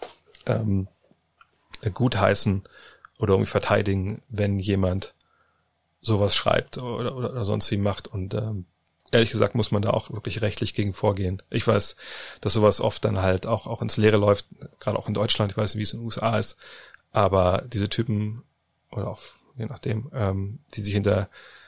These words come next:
ihrem Nickname auf Twitter und Instagram verstecken und sowas machen,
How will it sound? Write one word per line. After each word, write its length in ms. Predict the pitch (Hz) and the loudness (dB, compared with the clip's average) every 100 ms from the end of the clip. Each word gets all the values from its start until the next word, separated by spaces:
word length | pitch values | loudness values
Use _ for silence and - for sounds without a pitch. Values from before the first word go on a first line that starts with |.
| - _ _ | -20 _ _
ihrem 220 | 110 98 | 0 4
Nickname 480 | 113 - 104 101 104 | 4 4 4 6 4
auf 100 | - | 2
Twitter 380 | - 104 104 | -2 0 2
und 120 | 101 120 | 2 -2
Instagram 540 | 104 110 104 98 110 | -2 -2 0 -2 -4
verstecken 480 | - 104 - - 101 | -4 -2 -2 -2 -4
und 80 | 98 | -4
sowas 280 | 95 95 | -2 -2
machen, 360 | 104 95 104 | -2 -4 -4